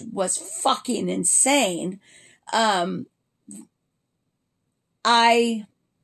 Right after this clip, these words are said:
I started g-, kind of, you know, becoming a re-, recluse of just kind of staying in the house and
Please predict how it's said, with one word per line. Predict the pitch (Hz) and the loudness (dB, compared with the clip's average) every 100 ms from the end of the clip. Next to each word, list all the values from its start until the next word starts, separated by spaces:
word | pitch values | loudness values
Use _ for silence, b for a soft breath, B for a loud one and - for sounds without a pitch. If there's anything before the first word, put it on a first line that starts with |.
| _ _ _ _ _ _ _ _ _ _ _ _ _ _ _ - | _ _ _ _ _ _ _ _ _ _ _ _ _ _ _ 2
I | 226 | 2
started | - 320 311 294 240 - | 4 4 4 4 2 -2
g-, | - - | -4 -4
kind | 262 240 214 | 0 2 2
of, | 190 - | 0 -4
you | 208 | 0
know, | 190 | 0
becoming | 185 185 - 226 208 196 | -2 -4 0 0 0 -2
a | 190 | -2
re-, | - - | -6 -6
recluse | 185 196 - 190 196 185 - - - | -4 -4 -2 -2 0 0 2 2 0
of | - | -6
just | 180 220 - | -2 -2 -2
kind | 233 214 208 | 0 0 0
of | 170 | 2
staying | - - 208 214 202 196 | 2 4 2 2 -2 -4
in | 196 - 214 | -4 -2 -2
the | 180 | -2
house | 180 208 190 180 185 - | -4 -2 0 0 0 -2
and | 185 175 175 | -2 -2 -6